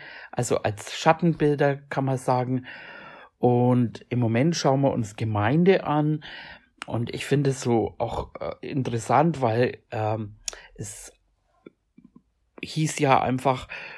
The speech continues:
durch, äh, Kenneth Copeland, dass es ein Jahr für die lokale Gemeinde wird.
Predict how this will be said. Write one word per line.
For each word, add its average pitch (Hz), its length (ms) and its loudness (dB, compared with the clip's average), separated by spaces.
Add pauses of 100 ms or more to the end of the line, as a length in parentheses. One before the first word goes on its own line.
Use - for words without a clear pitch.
(180)
durch, 123 440 2
äh, 107 240 -2 (200)
Kenneth 120 380 0
Copeland, 151 520 6 (320)
dass 117 200 -4
es 120 120 -6
ein 117 60 -2
Jahr 113 400 4
für 139 220 -2
die 120 240 -4 (320)
lokale 127 640 2
Gemeinde 156 680 4
wird. 156 320 4